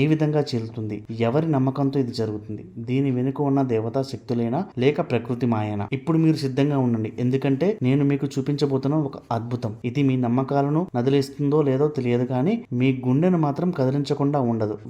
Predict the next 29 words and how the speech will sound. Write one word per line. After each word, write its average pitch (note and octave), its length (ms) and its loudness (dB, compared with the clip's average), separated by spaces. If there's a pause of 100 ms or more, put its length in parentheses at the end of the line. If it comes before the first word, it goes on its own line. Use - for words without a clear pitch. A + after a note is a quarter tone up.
వీడియోని D#3+ 360 2 (260)
చివరి D3+ 200 4
వరకు D#3 200 -2 (100)
స్కిప్ - 280 -6
చేయకుండా D#3 360 2
చూడండి. D#3+ 280 0 (200)
అలాగే B2+ 340 0
వీడియో C#3 220 0
నచ్చితే C#3+ 280 -4
మన C3+ 140 0
ఛానల్ C#3 220 -2
సబ్స్క్రైబ్ C#3+ 360 -2
చేయండి, D#3+ 240 2
like C#3 220 0
and C#3+ 100 -2
share C#3 220 0
కూడా D#3 160 2
చేయండి. A2 220 -2 (160)
Welcome F3+ 320 4
to G3 100 4
the F#3 120 -2
channel F#3 260 4 (120)
సరదాగా A#2+ 400 4
కాసేపు. G#2+ 300 -2
చూడగలగానే D#3 720 2 (100)
గానీ C3 220 -2 (180)
ఈ D3+ 60 4 (100)
ప్రకృతి D3 340 0 (160)
అనేక C#3 220 2